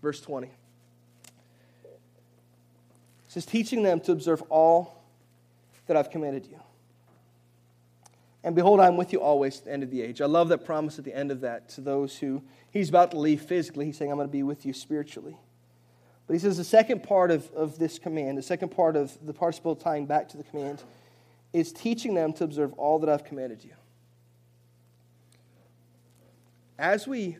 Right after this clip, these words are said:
start to mature in our faith, our responsibility as, as leaders should be to disciple those around us.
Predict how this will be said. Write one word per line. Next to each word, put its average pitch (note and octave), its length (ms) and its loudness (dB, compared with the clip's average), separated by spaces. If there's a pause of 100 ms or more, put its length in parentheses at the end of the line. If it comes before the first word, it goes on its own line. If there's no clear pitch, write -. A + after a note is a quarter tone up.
start F3+ 360 -2
to E3+ 240 -4
mature D3 520 -6 (180)
in D3 60 -10
our C3 100 -8
faith, - 460 -18 (1080)
our E3 180 2
responsibility D#3+ 920 -4
as, B2+ 160 -8
as C#3 200 -10
leaders F3 280 -2
should D3+ 120 -14
be C#3+ 80 -4
to C3+ 80 -4
disciple D3 400 -8
those B2+ 340 -6
around C#3+ 360 -8
us. - 340 -20